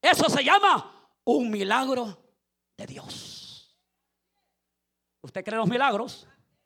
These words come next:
Yo sigo creyendo. Yo sigo creyendo en los milagros. No importa la, la dificultad, no importa el problema, no importa la enfermedad que estés pasando. Yo quiero decirte que aquí está el Señor.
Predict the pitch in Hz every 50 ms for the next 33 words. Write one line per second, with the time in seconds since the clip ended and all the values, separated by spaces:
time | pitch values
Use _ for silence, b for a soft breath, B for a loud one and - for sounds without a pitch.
0 | _ _ _ _ _ _ _ - 156 - 202 233 226 233 262 262 262 285 294 269
1 | 254 269 - - - - - _ _ _ _ _ _ _ _ _ _ _ _ _
2 | _ _ _ _ _ - - 185 - 262 247 247 247 285 285 285 320 330 320 302
3 | 269 226 165 175 214 233 - 214 220 202 180 165 156 139 127 - - - - -
4 | - - - - - - _ - - _ _ _ _ _ _ _ - 214 254 277
5 | 262 - - 370 440 440 403 370 392 359 320 277 196 269 285 302 277 285 302 -
6 | 285 269 - - 233 185 151 - 262 359 359 - - 392 440 415 453 440 427 427
7 | 427 392 359 339 359 339 269 240 240 262 - - - b b b b b b _
8 | _ _ _ - 349 392 370 - - - 453 440 440 403 415 392 381 381 381 359
9 | 330 320 330 330 349 330 262 196 160 - - _ _ - - 269 - - 302 -
10 | - 277 226 - 247 190 160 - - - - _ _ _ _ _ _ _ _ _
11 | _ _ _ _ _ _ _ _ _ _ - 202 190 208 202 202 196 190 - -
12 | 185 147 - - - 139 - 156 139 143 - - 135 - - - - - - -
13 | - _